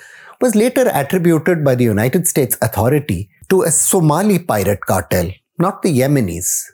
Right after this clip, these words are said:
Ever since President Saleh's term in office, the Somali cartels and Yemen's competing warlords had an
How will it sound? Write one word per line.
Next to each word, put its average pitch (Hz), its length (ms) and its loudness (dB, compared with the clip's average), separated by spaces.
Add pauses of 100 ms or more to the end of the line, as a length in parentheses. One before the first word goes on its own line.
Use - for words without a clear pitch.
(320)
Ever 131 180 2
since 123 280 0
President 127 520 0
Saleh's 120 480 2
term 147 280 2
in 113 100 2
office, 101 480 -2
the 131 160 0
Somali 185 480 2
cartels 156 640 0
and 107 240 0
Yemen's 147 460 2
competing 160 640 2
warlords 101 640 0 (320)
had 226 220 -2
an 226 180 -2